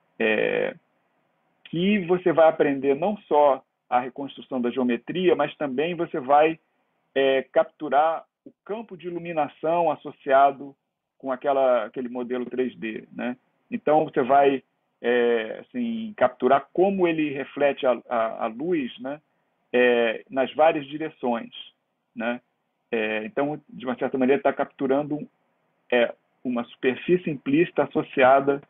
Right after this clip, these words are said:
a um campo de iluminação, né? É, então, assim, se vocês tiverem curiosidade de ver um pouco mais sobre isso, né, aqui tem a página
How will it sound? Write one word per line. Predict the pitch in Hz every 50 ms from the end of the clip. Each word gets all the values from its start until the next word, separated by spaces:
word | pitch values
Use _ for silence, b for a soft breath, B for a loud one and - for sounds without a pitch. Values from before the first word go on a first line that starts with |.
| _ _ _ _ _
a | - 127
um | 127 127
campo | - - 143 139 139 135 139
de | 123 135
iluminação, | 139 139 135 139 139 135 135 131 - - 113 110 110 - - _ _ _ _ _ _ _ _ _ _ -
né? | - 113 120 123 - _ _ _ _ _ _ _ _ -
É, | 120 113 110 110 107 110 107 101 - - _ _ _ _ _ _ _ -
então, | 120 120 - - 196 214 208 190 156 -
assim, | 135 - - 165 151 139 123
se | - -
vocês | 147 151 139 - 156 151 139
tiverem | - - 123 135 131 127
curiosidade | 120 - 120 123 120 120 117 117 113 110 110
de | 107 113
ver | 104 120 117
um | 107
pouco | 104 - - - - 107
mais | 107 110 -
sobre | - - 107 104 113
isso, | 135 160 165 - - _ _ _ _ _ _ _ _ _ _ _ _ _ -
né, | 113 123 135 135 127
aqui | 123 - - 165
tem | 151 - 160 156 147 139 127 -
a | 127 127
página | - _ - 123 123 120 117 117 - 117 117 -